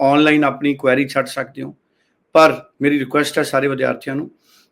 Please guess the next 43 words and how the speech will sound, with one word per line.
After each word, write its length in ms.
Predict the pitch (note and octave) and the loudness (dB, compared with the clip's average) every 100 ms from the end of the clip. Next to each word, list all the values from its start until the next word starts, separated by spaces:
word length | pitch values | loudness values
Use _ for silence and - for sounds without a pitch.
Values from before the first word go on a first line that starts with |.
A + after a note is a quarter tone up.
| - | 2
ਕਿ 100 | F#3 | 4
ਆਪਣੀ 260 | F3+ F#3 | 4 2
ਜ਼ਿੰਦਗੀ 360 | D#3 E3 E3 F#3+ | 2 2 2 2
ਦੇ 100 | G3 | 0
ਫੈਸਲੇ 440 | G3 C#3+ C#3 E3 | 0 -2 0 -2
ਕਰਨ 240 | D3+ C#3+ D3 | 0 -2 -2
ਤੋਂ 120 | D3 | -2
ਪਹਿਲਾਂ 300 | C#3+ C#3 C#3+ | -2 -2 -2
ਚੰਗੀ 380 | C#3+ F3+ F3+ G3+ | -6 -4 -2 -2
ਤਰ੍ਹਾਂ 320 | D3+ C#3+ C#3+ | -2 -2 0
ਨਾਲ 240 | C3 B2+ | 0 -2
ਤੁਸੀਂ 520 | B2+ B2+ C3+ B2+ B2+ - _ _ _ | -4 -8 -8 -8 -8 -14 _ _ _
ਪੁੱਛ 220 | D3+ D3 | -4 -2
ਪੜਤਾਲ 440 | - A#2+ B2+ C3 C#3 | -4 -4 0 2 2
ਕਰਨੀ 380 | C#3+ C3+ D3 | 0 2 2
ਹੈ, 120 | C#3+ C#3 | 0 -2
ਪੂਰੀ 320 | C#3+ D#3+ D3+ | -2 -2 -2
ਤਸੱਲੀ 460 | C#3 B2 C3 D3+ | -4 -4 0 0
ਕਰਨੀ 380 | D3+ C#3 C#3+ C#3 | 0 0 0 -2
ਹੈ। 200 | C#3 C#3 _ _ _ _ - | -4 -6 _ _ _ _ 4
ਕੋਈ 220 | F#3+ G#3 | 6 6
ਵੀ 140 | G3 | 2
ਕਨਫਿਊਜ਼ਨ 680 | - D3 B2+ C#3+ D#3 D#3+ D#3+ | 0 0 0 2 2 4 4
ਹੈ, 180 | D3 D3 | 2 0
ਉਹ 340 | D#3 C3+ A2+ - | -2 -6 -6 -4
ਕੋਈ 140 | C3 | -4
ਵਹਿਮ 380 | A2 D3 D#3+ D#3 | 0 2 2 2
ਹੈ, 200 | D3 D3+ | 0 -2
ਉਹਨੂੰ 200 | E3 F3 | 0 2
ਦੂਰ 200 | C3+ B2+ | 2 -2
ਕਰਨਾ 260 | A#2 C3 D3+ | 0 2 2
ਹੈ, 140 | E3 - _ _ - | 0 -6 _ _ -2
ਤਾਂ 120 | G3 | 0
ਕਿ 100 | G#3 | 0
ਤੁਸੀਂ 300 | G#3 - A3+ | -4 -2 -2
ਵੀ 100 | A3+ | 0
ਜ਼ਿੰਦਗੀ 380 | E3+ E3 D#3 E3 | 2 2 0 -2
'ਚ 60 | |
ਕੋਈ 160 | - D3+ | 0 0
ਗਲਤ 240 | C#3+ E3+ | 0 -2
ਫੈਸਲਾ 440 | - C3 B2 C#3 B2 | 0 0 0 0 0
ਨਾ 140 | B2 | 0
ਲਵੋ 380 | B2 B2+ F#3+ | 0 -2 -6